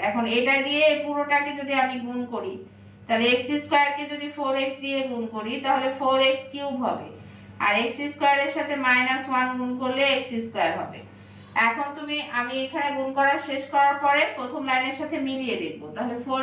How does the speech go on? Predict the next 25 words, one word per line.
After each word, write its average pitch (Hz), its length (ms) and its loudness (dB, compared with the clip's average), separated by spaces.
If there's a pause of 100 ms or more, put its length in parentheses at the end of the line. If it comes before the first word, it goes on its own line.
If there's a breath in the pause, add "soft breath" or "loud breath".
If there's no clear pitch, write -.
এক্স 311 180 -2
কিউব 285 180 -2 (100)
এখানে 277 300 2
আছে, 302 140 -2 (120)
ঠিক - 180 2 (100)
আছে। - 200 -8 (640 loud breath)
পরে 262 200 6 (100)
দেখো 294 260 2
এখানে 302 280 2
আছে 349 120 -4 (140)
মাইনাস 262 380 4 (100)
ফাইভ 269 200 4 (120)
এক্স 262 140 -4 (160)
স্কয়ার, 202 300 2 (100)
কিন্তু 269 180 -4 (100)
এখানে 269 260 0 (100)
আছে 269 140 0 (140)
মাই-, 240 260 4 (220)
মাইনাস 254 400 0 (100)
এক্স 262 160 -6 (160)
স্কয়ার। 170 260 -6 (600 loud breath)
মানে 233 280 4
যদি 285 140 -2 (120)
ফাইভ 262 200 4 (140)
এক্স 294 120 -4